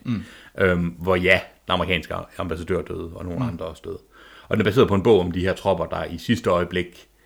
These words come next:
Speaker 2: eller som måske bliver holdt tilbage, og som så endelig angriber og, øh, hjælper med at f-, det bliver ang-, basen bliver angrebet af nogle terrorister og sådan noget.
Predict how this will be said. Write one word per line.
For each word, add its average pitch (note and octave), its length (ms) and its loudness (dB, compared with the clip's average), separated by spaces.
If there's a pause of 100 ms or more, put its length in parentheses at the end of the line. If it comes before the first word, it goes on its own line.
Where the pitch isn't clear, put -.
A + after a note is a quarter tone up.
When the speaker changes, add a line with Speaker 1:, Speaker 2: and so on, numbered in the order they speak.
(340)
Speaker 2:
eller F2 200 -2
som E2+ 260 -4 (360)
måske G#2 300 -2
bliver E2+ 160 -4
holdt F2 160 -6
tilbage, F#2 560 -2
og E2 80 -6
som D#2+ 140 -12
så E2+ 160 -4 (160)
endelig F2+ 300 -2
angriber E2+ 480 -6
og, D#2+ 280 -10
øh, D#2 260 -12
hjælper F#2 360 -4
med E2 120 -10
at E2 120 -10
f-, - 240 -20 (480)
det F2 100 -6
bliver D#2+ 120 -8
ang-, E2+ 280 -12
basen F#2+ 280 -4
bliver E2+ 120 -6
angrebet E2 140 -8
af D#2+ 60 -8
nogle E2+ 180 -10
terrorister E2+ 400 -12
og - 80 -20
sådan - 120 -20
noget. D#2+ 100 -20